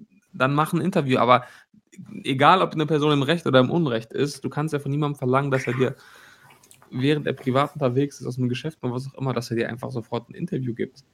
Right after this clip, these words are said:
So, und wenn du das nicht akzeptierst, dann, dann kann so eine Situ-, Situation natürlich eskalieren, was nicht entschuldigen soll, dass du, dass du da einen Kameramann schlägst.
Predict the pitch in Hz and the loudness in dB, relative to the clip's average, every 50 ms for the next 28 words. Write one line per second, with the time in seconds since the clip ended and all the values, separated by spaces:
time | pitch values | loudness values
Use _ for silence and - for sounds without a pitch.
0 | _ _ _ _ _ _ _ _ _ _ _ _ _ _ _ _ _ - 131 123 | _ _ _ _ _ _ _ _ _ _ _ _ _ _ _ _ _ -2 0 2
1 | 127 131 135 139 131 135 135 135 139 131 - - 127 - - 117 - - - - | 4 4 4 4 4 4 2 2 0 -2 -2 -4 -4 -2 -2 -4 -4 -4 -4 0
2 | 135 135 147 170 202 - - - - - - - _ - - - - - - _ | 4 6 6 6 4 0 -6 -14 -18 -20 -20 -20 _ -20 -20 -20 -20 -20 -18 _
3 | - - - - 120 120 123 127 123 120 117 123 - - - 143 135 139 139 139 | -10 -8 -6 -2 0 0 2 2 0 0 0 0 -2 -2 -4 -4 -4 -2 -2 -2
4 | 139 139 135 135 147 - - - _ 131 131 131 151 143 139 - 147 139 135 135 | -4 -4 -6 -8 -12 -16 -20 -16 _ -10 -8 -8 -8 -8 -8 -8 -8 -6 -4 -6
5 | 131 - 135 131 135 - - - - - 127 139 160 156 127 113 117 - - 139 | -4 -4 -6 -6 -6 -8 -12 -12 -8 -6 -4 -2 -2 -2 -2 -2 -4 -4 -4 -4
6 | 131 139 135 - 123 127 - - 147 147 135 127 123 131 127 123 113 120 123 123 | -4 -4 -4 -6 -6 -8 -4 -2 -2 0 0 0 0 0 0 0 0 2 0 2
7 | 120 127 120 - - - 123 117 120 120 117 110 110 107 110 113 113 - - 110 | 2 0 -2 -2 -4 -6 -4 -2 0 0 0 0 0 0 -2 -2 -2 -6 -4 0
8 | 113 110 113 110 107 131 151 156 135 123 110 104 107 107 - - 107 101 120 - | 0 0 0 0 -4 -4 -4 -2 -2 -2 -2 -4 -4 -6 -6 -8 -10 -12 -12 -14
9 | - - | -20 -20